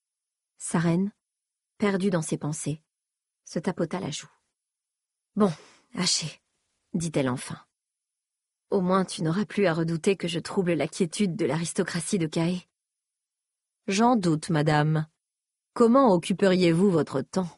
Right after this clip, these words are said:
Allons, souffla-t-elle.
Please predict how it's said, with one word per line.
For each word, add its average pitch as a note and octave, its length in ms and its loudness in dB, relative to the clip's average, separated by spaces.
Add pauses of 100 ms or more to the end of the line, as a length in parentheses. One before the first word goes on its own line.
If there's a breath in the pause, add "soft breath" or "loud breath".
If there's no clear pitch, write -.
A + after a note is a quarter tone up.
(680)
Allons, D3+ 340 -8 (720)
souffla-t-elle. - 680 -12